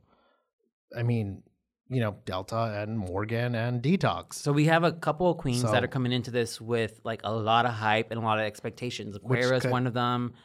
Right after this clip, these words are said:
Speaker 2: Now Mayhem Miller, from what you're, what I'm gathering, is one
Speaker 1: Mm-hmm.
Speaker 2: of those that you are expecting a lot, and they need to deliver.
Speaker 1: Mm-hmm. And I,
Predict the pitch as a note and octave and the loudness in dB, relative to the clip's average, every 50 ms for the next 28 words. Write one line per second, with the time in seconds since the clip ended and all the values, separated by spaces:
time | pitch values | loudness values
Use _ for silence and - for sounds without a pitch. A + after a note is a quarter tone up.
0 | _ _ _ _ _ _ _ B2+ B2+ A#2+ A#2 A2+ A2+ A#2 A#2 A#2+ B2+ B2 A#2+ B2 | _ _ _ _ _ _ _ 0 2 4 4 4 2 0 0 0 0 0 0 2
1 | A#2+ B2 B2 A#2+ C3 B2+ B2 A#2 A#2 - A#2+ - - A#2+ A#2+ A#2 A#2 G#2+ A#2+ A#2 | 2 0 0 0 0 -2 -2 -2 -2 -2 -4 -4 -2 -2 -2 0 0 2 2 2
2 | A#2 A#2 A#2 A#2 A#2 A2 A2 A2 G#2+ A#2 A2+ A#2 A2 A#2 A2+ A2+ A2 A2 A2+ G2+ | 2 0 -2 -2 -2 -2 -4 -4 -2 0 0 2 2 2 2 2 0 -2 -4 -6
3 | E2 A#2 A#2+ A#2+ A2 G#2+ G#2 - - A2 - A#2 G#2+ G#2 G2+ G#2 A2 A2 A2 G#2+ | -4 -2 0 0 0 0 -2 -4 -8 -6 -6 -4 -4 -4 0 2 4 4 4 4
4 | - A#2 A2+ G2+ F#2+ G#2 G2+ G2+ G#2 G#2 G#2 G2+ G#2 G2+ - G#2 G2+ G2+ G#2 A2 | 2 -2 -6 -6 -4 -2 -2 0 0 -2 -4 -6 -6 -8 -8 -8 -8 -6 -4 -4
5 | G#2+ G#2+ E2 A#1 - - - _ _ _ _ _ A#2+ G#2+ A2 A2 A2+ A2 - _ | -2 -2 -4 -6 -8 -12 -18 _ _ _ _ _ -6 -2 -2 -2 -2 -4 -6 _
6 | _ _ _ _ _ _ _ _ _ C3 B2+ B2 A#2 | _ _ _ _ _ _ _ _ _ -2 0 0 0